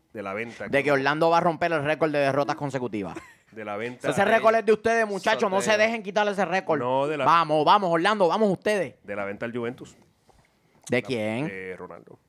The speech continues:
Speaker 1: de Cristiano Ronaldo.
Speaker 2: Oh, me vendieron un equipo muy bueno en Italia. Un equipo buenísimo
Speaker 1: Sí.
Speaker 2: que siempre perdía con nosotros.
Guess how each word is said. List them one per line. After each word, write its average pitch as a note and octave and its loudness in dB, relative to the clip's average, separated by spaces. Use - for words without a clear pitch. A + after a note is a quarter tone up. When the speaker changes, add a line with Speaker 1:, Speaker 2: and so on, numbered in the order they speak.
Speaker 1:
de - -20
Cristiano F2 -20
Ronaldo. F2 -18
Speaker 2:
Oh, G#3+ 8
me A3 0
vendieron F#3+ 2
un G#3+ 0
equipo A#3 0
muy G#3+ 4
bueno F#3 2
en G#3 0
Italia. C3+ 0
Un C#3+ -2
equipo F#3+ -2
buenísimo D#3+ -2
Speaker 1:
Sí. A#2 -4
Speaker 2:
que E3 -4
siempre E3 -2
perdía D#3+ -2
con F3 -4
nosotros. A#2 -4